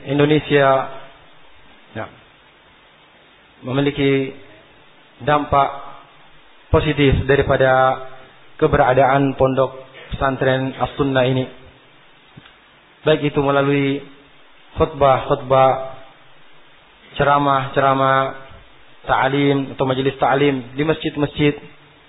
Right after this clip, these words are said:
di Kota Makassar ini. Demikian pula di kota-kota yang lainnya dari kalangan para ustadz yang mengisi pengajian-pengajian ataupun majelis ta'lim di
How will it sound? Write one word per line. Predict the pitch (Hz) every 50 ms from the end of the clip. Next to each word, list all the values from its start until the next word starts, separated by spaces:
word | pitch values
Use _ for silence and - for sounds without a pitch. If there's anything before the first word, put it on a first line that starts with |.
| _ - -
di | 147 156 151
Kota | 156 151 156 147 143
Makassar | 143 143 151 143 - 156 147 147
ini. | 147 147 147 147 147 151 - - - - - - - - - - - - - - - - - -
Demikian | 139 151 147 147 156 151 147 139
pula | 165 156 151 147 143 139 - - - - - - - - - - - - - - - -
di | 120 135 147 147 143 139 139 - - -
kota-kota | - 160 160 156 143 - 143 143 143 139
yang | 139
lainnya | 139 139 147 147 147 143 143 143 139 - - - - - - - -
dari | - 135 139 139
kalangan | - 139 135 143 139 139 135 131
para | - 139 135 135 135 131 127 - - - - - - - - - - - - - - -
ustadz | 135 - - - 160 156 147 139 - - - - - - - - - - - - _ _ _ _ _ _ _ _ _ -
yang | 120 131 139 139 143 139 139 139 - - - - - - - _ _ _ _ _ _ _ _ _ _ _ _ _ _ _ _ _ _ _ _ _ _ _ -
mengisi | 131 151 170 160 - - 151 139 131 127 131 123 - - - - - - _ _ _ -
pengajian-pengajian | - 143 143 147 143 139 151 143 135 - 147 147 143 143 143 147 143 139 135 131 131 131 127 - - - - - - 127 -
ataupun | 139 135 139 139
majelis | 139 139 131 135 139 135 -
ta'lim | - 139 127 143 143 147 139 135
di | 131 135 135 135 131 131